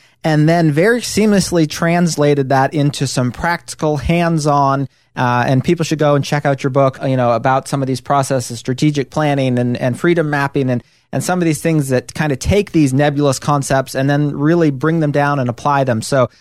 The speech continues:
I just thought it was a, a great concept, and I really wanna thank you, Chuck, for taking some time and coming and sharing this with our listeners today.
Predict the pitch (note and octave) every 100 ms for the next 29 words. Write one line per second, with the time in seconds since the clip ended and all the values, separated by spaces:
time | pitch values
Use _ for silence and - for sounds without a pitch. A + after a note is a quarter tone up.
0 | _ - D3 - D#3+ D#3 C#3+ B2+ C3 B2
1 | A#2 A#2+ B2 D3+ D3+ D3 C#3+ - C#3 C3
2 | B2+ A2+ A#2 A#2+ D3+ D3 C3+ B2+ D3+ C#3
3 | - B2+ A#2+ - C3+ - B2+ D#3+ D3+ C#3+
4 | C3+ D#3 C#3+ C3 A#2+ - C#3+ C#3 C#3 C3+
5 | B2+ B2 A2+ - C#3 C3 A#2+ C3 - B2
6 | B2 B2+ - B2 - C3 A#2